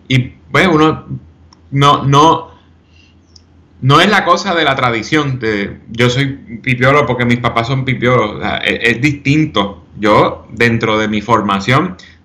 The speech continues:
también me convencí yo mismo de que yo tenía que seguir en esto. De chiquito, pues, sí, naturalmente, uno va con la marea, ¿no? Pero eh, me di cuenta que me estaban llevando por el camino correcto cuando ya uno empieza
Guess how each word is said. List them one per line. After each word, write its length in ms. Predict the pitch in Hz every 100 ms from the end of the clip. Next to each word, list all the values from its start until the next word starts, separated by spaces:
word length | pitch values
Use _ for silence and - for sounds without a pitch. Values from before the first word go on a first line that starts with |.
| _
también 380 | 110 107 117 151
me 180 | 143
convencí 600 | 131 120 107 104 101 139 143
yo 120 | 127
mismo 380 | 117 196 196 131
de 120 | 113
que 200 | 110 98
yo 160 | 98 101
tenía 260 | 113 120
que 80 | 117
seguir 400 | 120 101 101 160
en 120 | 143
esto. 540 | 98 143 - 98 95 - - - _
De 160 | 107 110
chiquito, 520 | 113 98 107 123 165
pues, 180 | 160 127 -
sí, 320 | - - 107 143
naturalmente, 880 | 131 107 104 98 98 120 147 131 - - - _
uno 300 | 107 107 113
va 400 | 101 92 156 - -
con 200 | 107 98
la 80 | 92
marea, 420 | 87 113 175 101
¿no? 300 | 123 202 - _ _ _ _ _ _
Pero 540 | - 117 110 101 101 _ _ -
eh, 200 | 80 -
me 180 | 120 110
di 140 | 120
cuenta 360 | 123 135 196 180
que 100 | 135
me 100 | 120
estaban 380 | 110 107 117 135
llevando 420 | 117 117 170 147
por 100 | 123
el 120 | 117
camino 360 | - 95 104 110
correcto 540 | 107 135 - - 135
cuando 280 | 110 101 92
ya 220 | 92 98
uno 160 | 110 110
empieza 560 | 104 113 117 151 -